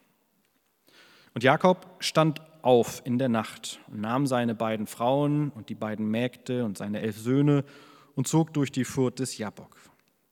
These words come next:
Er nahm sie und führte sie durch den Fluss, so dass hinüberkam, was er hatte. Jakob aber blieb allein zurück.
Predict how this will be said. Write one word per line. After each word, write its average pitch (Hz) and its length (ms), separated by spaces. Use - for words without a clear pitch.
Er 113 100
nahm 123 280
sie 170 220
und 135 160
führte 156 300
sie 131 120
durch 127 220
den 113 160
Fluss, - 420
so 135 120
dass 135 300
hinüberkam, 131 760
was 120 180
er 101 160
hatte. - 260
Jakob 139 560
aber 139 260
blieb 131 380
allein 120 400
zurück. - 480